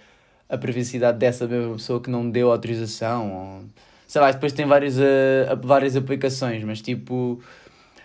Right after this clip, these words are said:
ouvindo assim parece uma cena bué louca, E na verdade, yeah, até é fixe. Só que depois quando vocês começam a mergulhar no tema e a tentar mesmo fazer isto funcionar, começa a ser tipo, pá, uma merda.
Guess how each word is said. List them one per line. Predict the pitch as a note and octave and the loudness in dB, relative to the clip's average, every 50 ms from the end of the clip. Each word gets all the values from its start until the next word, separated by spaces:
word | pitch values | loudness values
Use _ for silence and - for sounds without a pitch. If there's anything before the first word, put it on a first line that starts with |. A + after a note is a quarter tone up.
| - _ _ | -20 _ _
ouvindo | - E3 E3+ E3+ F3 G#3 G3+ F#3+ G3+ | 4 4 4 6 4 4 6 6 4
assim | G3 G3+ - G3+ E3+ | 4 4 2 2 2
parece | C3 D3+ D3+ D#3 D#3 D3+ - | 4 4 4 4 2 2 -2
uma | E3 D#3+ | -4 -4
cena | D#3+ - - E3+ D#3 C#3+ C3+ B2+ | -4 -2 -2 -2 0 0 0 0
bué | B2 C3+ D3 D3+ | 2 0 0 2
louca, | C#3+ C3+ C#3+ C#3 C3+ F#3+ G3 G#3 G#3 - - - _ _ _ _ _ _ _ - - | 2 0 0 0 -2 -6 -8 -8 -10 -12 -16 -20 _ _ _ _ _ _ _ -8 -6
E | C3 | -2
na | B2+ B2+ B2+ | 0 0 0
verdade, | B2+ B2+ C3+ C3 A#2+ G#2+ C#3 | 2 4 6 6 6 6 6
yeah, | C#3 A#2+ | 4 4
até | G2+ - - A#2 | 2 -2 -4 -4
é | G#2+ A2 | -4 -4
fixe. | A2 - - A#2+ C3+ D#3+ E3+ E3+ - - _ _ _ _ _ _ _ _ _ _ | -6 -6 -4 -2 -2 -2 -4 -6 -10 -18 _ _ _ _ _ _ _ _ _ _
Só | - - | -4 -4
que | E3+ E3+ | -4 -2
depois | E3+ F#3+ F3+ | 0 -2 -2
quando | - F#3 F3+ F3 F3 - - D3 | 0 -2 -2 -2 -4 -6 -8 2
vocês | D3+ F3 E3+ F3 F3+ E3+ | 2 2 4 4 -2 -2
começam | - F3 E3+ E3 E3 F3 D#3+ | 0 0 0 0 2 0 0
a | |
mergulhar | D#3+ D#3+ D#3 D3 D#3+ E3+ D#3+ C3+ | 0 0 -2 2 4 4 6 4
no | A#2+ B2+ B2+ C3 | 4 0 -2 -4
tema | C3 - C#3+ C#3 D3 D#3 E3 D#3 | -2 0 0 0 2 2 0 0
e | C#3 B2+ | 0 0
a | A#2+ | -2
tentar | G#2+ - - C3 B2+ B2 B2+ C3 B2+ | -4 -4 -4 -4 -4 0 2 2 2
mesmo | B2 C3 B2+ B2 | 2 0 -2 -2
fazer | B2+ - B2+ - C3 C3 C3 | -4 -4 -4 -2 0 0 0
isto | C3+ C3 C3 | 0 -2 -2
funcionar, | - C3+ C3+ C3 C3 C3+ C3 C3 C3 C3+ C#3 D3 C3+ | -4 -6 -6 -4 -4 -2 -2 0 0 0 0 -2 -4
começa | C3+ - C#3+ C#3+ C#3 C3+ C#3+ | -6 -6 -4 -4 -4 -2 -4
a | C#3 | -4
ser | B2+ C3+ - C#3+ C#3 C3+ B2+ C3 | -4 -4 -4 -2 -2 -2 -4 -4
tipo, | - C#3 C3+ C3+ C3 - C3+ C3+ C3+ C3+ C3+ C3+ C3+ C3+ C3+ C3 C3 C3 C3 - - _ _ _ _ _ _ _ _ _ _ _ _ _ _ _ _ _ _ _ _ | -6 -6 -6 -6 -10 -12 -10 -8 -6 -6 -6 -6 -6 -6 -8 -10 -12 -18 -20 -20 -20 _ _ _ _ _ _ _ _ _ _ _ _ _ _ _ _ _ _ _ _
pá, | - C#3+ C3 A#2 C3 C3 - - - - - - - - - - - - _ _ | 2 4 4 4 0 -2 -6 -6 -4 -4 -6 -8 -12 -18 -20 -20 -20 -20 _ _
uma | A#2+ A#2+ | -8 -6
merda. | A#2 A#2+ C3+ C#3+ D3 C#3+ C3+ A#2+ A2+ | -4 0 2 2 2 2 2 0 -2